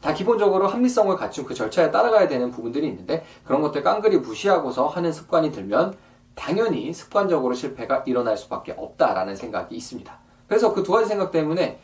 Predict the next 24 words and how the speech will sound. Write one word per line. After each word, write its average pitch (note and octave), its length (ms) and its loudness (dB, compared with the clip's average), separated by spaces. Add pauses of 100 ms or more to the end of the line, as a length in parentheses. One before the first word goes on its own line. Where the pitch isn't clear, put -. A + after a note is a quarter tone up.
(100)
"실패도 E3 380 -6
습관이다. - 580 -4 (180)
내가 E3 260 4
과연 D3 320 0
그런 B2 240 -2
터무니없는 G#3+ 540 -2
이상한 F#3+ 340 -2
짓을 D3+ 240 -4
하는 C3+ 160 -4
사람은 B2 340 -4
아닌지 B2+ 480 -4 (380)
나를 D#3+ 240 0
돌아보자"라는 B2+ 680 0
생각 F3+ 280 -2
때문에, - 560 -4
예, - 140 -12
제 B2+ 140 -4
머릿속에 - 480 -2
계속 D3 240 -8
넣고서 - 680 -2 (260)
상기하는 E3+ 600 0 (120)
그런 E3 260 2
아이디어가 B2+ 480 2
됐습니다. - 560 -14